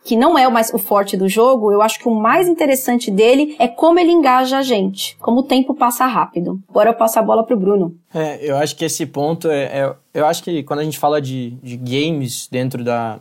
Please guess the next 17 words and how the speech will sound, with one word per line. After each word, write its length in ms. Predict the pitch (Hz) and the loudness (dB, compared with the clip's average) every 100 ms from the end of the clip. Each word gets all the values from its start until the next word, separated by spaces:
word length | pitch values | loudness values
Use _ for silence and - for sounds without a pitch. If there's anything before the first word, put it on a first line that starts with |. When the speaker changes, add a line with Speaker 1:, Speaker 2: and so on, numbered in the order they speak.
| - | -10
Speaker 2:
da 100 | 113 | -10
sala 240 | - 117 | -6 -6
de 120 | 117 | -4
aula, 260 | 113 127 135 | -4 -4 -2
eu 60 | |
acho 160 | 127 127 | -4 -6
que 120 | - | -8
engajamento 720 | 135 135 127 127 123 135 139 | -4 -2 -2 -4 -4 -6 -4
é 260 | 143 135 131 | -2 0 -2
a 80 | 131 | -4
palavra-chave, 680 | 127 131 123 - 123 123 151 | -4 -4 -4 -4 -4 -4 -6
eu 60 | |
acho 120 | 135 | -14
que 280 | - 123 120 - | -12 -12 -12 -10
é 60 | |
perfeito, 560 | 143 135 - 127 127 139 | -8 -8 -6 -8 -6 -8
Jus. 320 | 131 135 - | -8 -10 -14